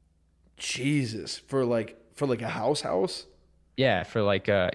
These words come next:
Speaker 2: even, like, a townhome kinda house, like a row house kinda deal.
Speaker 1: Whew.
Speaker 2: The housing market in Canada is, in general, is very inflated, but it looks like it's the same in the, like, my mom just sold her house in Orlando last year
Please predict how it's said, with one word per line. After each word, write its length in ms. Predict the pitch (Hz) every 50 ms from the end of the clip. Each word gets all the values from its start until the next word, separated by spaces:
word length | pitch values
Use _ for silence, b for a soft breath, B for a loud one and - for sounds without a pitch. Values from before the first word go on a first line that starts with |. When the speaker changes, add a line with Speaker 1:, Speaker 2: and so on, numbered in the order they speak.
| -
Speaker 2:
even, 220 | - 107 107 123 113
like, 140 | 110 101 101
a 40 |
townhome 680 | 95 - 107 98 98 104 95 98 95 95 95 90 92 -
kinda 320 | - 92 92 92 92 92
house, 420 | 92 98 95 95 98 101 - - -
like 180 | 92 90 -
a 60 | 92 92
row 200 | 92 92 95 95
house 300 | 101 107 107 107 - -
kinda 240 | - 110 113 117
deal. 280 | 113 120 120 120 120 120 - _ _ - - - -
Speaker 1:
Whew. 480 | - 226 262 269 254 240 190 147 120 101 B B B B B B B B B _ _ _ _
Speaker 2:
The 100 | - 113
housing 260 | 107 117 123 127 139 139
market 360 | 143 139 131 113 - - - -
in 120 | 104 98
Canada 460 | - - 101 101 104 104 101 101 98 95
is, 180 | 95 95 - -
in 200 | - 98 95 87
general, 360 | 90 92 95 95 95 95 92
is 80 | 90
very 240 | 90 92 92 92 95
inflated, 500 | 92 92 - - 90 92 87 87 87 90 -
but 100 | 107 104
it 60 | -
looks 200 | 117 123 - -
like 140 | 135 117 113
it's 140 | 104 -
the 80 | - -
same 320 | - - 95 92 95 98
in 60 | 98 92
the, 160 | 92 95 - -
like, 140 | 101 -
my 100 | 107 110
mom 460 | 110 98 92 90 90 95 98 107 107 - _ _ _ -
just 160 | - 101 - -
sold 180 | 110 101 95
her 140 | 98 101 95
house 300 | 101 95 92 92 - -
in 60 | 98 95
Orlando 680 | 92 90 92 92 92 95 92 90 92 92 92 98 - - _ _ _ _
last 340 | - 92 92 87 - - -
year 260 | 92 92 90 92 -